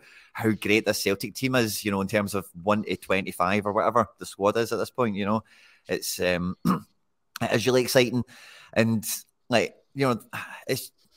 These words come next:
it's a great time to be a Celtic fan now. Like, there's not, there's n-,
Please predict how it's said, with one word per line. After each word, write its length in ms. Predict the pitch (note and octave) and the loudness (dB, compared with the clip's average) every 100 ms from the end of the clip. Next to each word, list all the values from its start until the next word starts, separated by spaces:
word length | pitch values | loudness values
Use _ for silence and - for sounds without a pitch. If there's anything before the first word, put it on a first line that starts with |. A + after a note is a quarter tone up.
| _ - | _ -12
it's 120 | A#2 | -2
a 60 | C3+ | 0
great 380 | G2+ B2 A2+ A2 | 0 0 0 0
time 160 | G#2+ | -2
to 80 | E2+ | -2
be 60 | F2 | -2
a 40 | |
Celtic 300 | E2+ E2+ - | -2 -4 -4
fan 180 | - G2 | -4 -2
now. 220 | G2+ G#2+ F#2+ | 0 0 0
Like, 180 | G2 F2+ | 0 0
there's 300 | G2+ - - D2+ - | 0 -2 -8 -12 -4
not, 360 | A#2 C3 F#2+ - | 2 2 2 -4
there's 320 | A2+ A#2+ G#2+ B2+ | -4 -4 -4 -6
n-, 160 | A2+ | -8